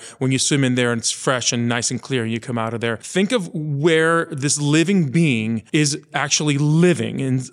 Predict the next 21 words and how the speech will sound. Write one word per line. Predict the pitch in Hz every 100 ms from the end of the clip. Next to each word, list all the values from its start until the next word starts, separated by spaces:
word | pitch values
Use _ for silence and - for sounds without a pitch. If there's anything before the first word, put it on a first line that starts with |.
| 143 151 - - -
and | 131
sleeping | - 175 170 160 127
and | 131 143 -
eating | 175 175 127
and | 117 123
breathing, | 135 139 196 170 120 113 -
and, | 160 160
and | 175
apply | 165 - 170 170
that | 165 135
to | - 143
fish | 156 135 - - - -
itself. | 135 - 131 117 - - -
And | 139 135
that's | 156 170 -
where | 151 135
I | 123
think | 113 131 113 - - 151 -
the | 156
word | 143 135 -
clean | - 160 170 151 131 107